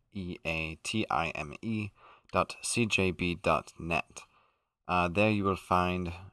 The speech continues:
several links on our page. Uh, if you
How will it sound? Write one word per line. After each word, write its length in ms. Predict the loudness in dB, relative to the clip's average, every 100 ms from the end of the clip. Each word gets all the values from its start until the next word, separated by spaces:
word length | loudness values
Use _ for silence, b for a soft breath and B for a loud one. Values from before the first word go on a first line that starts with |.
| _
several 420 | -4 0 2 2
links 520 | 0 -2 -4 -6 -12 -6
on 100 | -2
our 140 | 0 -2
page. 640 | -4 -4 -4 -4 -2 -2 -4
Uh, 180 | -10 -10
if 220 | -12 -12
you 300 | -8 -6 -8